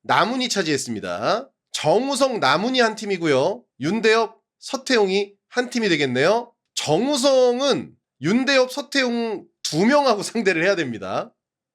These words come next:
자, 이제 파워포워드 가겠습니다. 파워포워드는 정말 압도적인 차이였어요. 정말 압도적인 차이로 강백호 선수가 일 위였습니다. 천육백육십팔 점을 획득했습니다. 이 위가 이현수였어요.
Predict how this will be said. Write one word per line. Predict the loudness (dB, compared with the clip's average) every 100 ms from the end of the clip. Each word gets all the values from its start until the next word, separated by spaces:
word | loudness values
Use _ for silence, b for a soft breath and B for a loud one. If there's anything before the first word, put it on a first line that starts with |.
| -4
자, | -2
이제 | 2 2 2 0 -10 _ -6
파워포워드 | 2 4 2 0 0 0
가겠습니다. | -2 -6 -8 -14 -20 -20 _ _ _ -8
파워포워드는 | 0 2 2 0 -2 0 2 2 0 -2 -4
정말 | -8 -2 0 2 4 4 4
압도적인 | 0 -6 -6 -6
차이였어요. | -6 -8 -12 -20 _
정말 | -4 0 2 2
압도적인 | 0 -4 -4 -4
차이로 | -2 0 0 -2 -8 _ _ _ _ _
강백호 | -2 0 0 -2 0
선수가 | 0 0 0
일 | 0 2
위였습니다. | -2 -4 -12 -12 -16 _ _ _ _ -6
천육백육십팔 | -2 -2 -2 -2 -4 -4 -2 -2 -4 -8 -8 -8 -8 -4
점을 | 0 0
획득했습니다. | -2 -8 -16 -16 -16 -18 _ _ _ _ -4
이 | 0
위가 | 2 4 4 2 -6
이현수였어요. | -2 2 2 2 -2 -2 -8 -10 -14